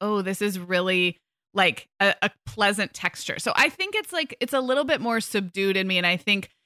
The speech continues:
other people have stronger opinions about textures than I do. That said, remember when we were talking about, you said you can often put up with something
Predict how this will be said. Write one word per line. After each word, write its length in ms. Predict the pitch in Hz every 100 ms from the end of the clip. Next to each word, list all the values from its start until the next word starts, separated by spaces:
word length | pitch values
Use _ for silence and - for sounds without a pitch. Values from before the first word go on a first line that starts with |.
| _ _ -
other 180 | 214 208
people 200 | 214 196
have 140 | 170
stronger 540 | - 180 175 170 165 -
opinions 800 | - - 180 175 165 160 156 - _
about 480 | 170 - 170 160 - _ -
textures 840 | - 170 - - 151 143 156 - -
than 140 | 165 -
I 200 | 208 202
do. 360 | 165 143 147 - 185
That 260 | 226 240
said, 640 | - - 330 247 190 185 185
remember 280 | 262 320
when 140 | 403 370
we 80 | 320
were 80 |
talking 320 | 247 240 247 226
about, 280 | 214 190
you 200 | 202 208
said 240 | 226 226 190
you 160 | 214
can 160 | 233 220
often 300 | 180 185 180
put 220 | - 190 -
up 200 | 170 -
with 120 | 170
something 640 | - 175 - 170 165 165